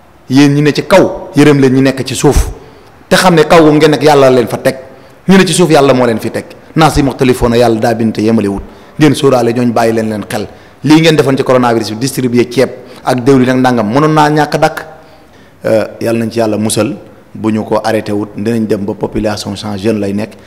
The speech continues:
Su ko defee nag chômage bi day gën a bari ci xale yu jigéen yi nga xam ne amaguñ borom kër. Waaye ñi am borom kër it dañuy mujjee ay enfants orphelins moo fi mujjee nekk rek.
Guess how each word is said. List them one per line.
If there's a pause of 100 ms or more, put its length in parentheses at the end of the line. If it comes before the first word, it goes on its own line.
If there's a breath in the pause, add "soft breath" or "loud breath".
(160 loud breath)
Su
ko
defee
nag
chômage
bi
day
gën
a
bari
ci
xale
yu
jigéen
yi
nga
xam
ne
amaguñ
borom
kër. (280 loud breath)
Waaye
ñi
am
borom
kër
it
dañuy
mujjee (440 loud breath)
ay
enfants
orphelins
moo
fi
mujjee
nekk
rek.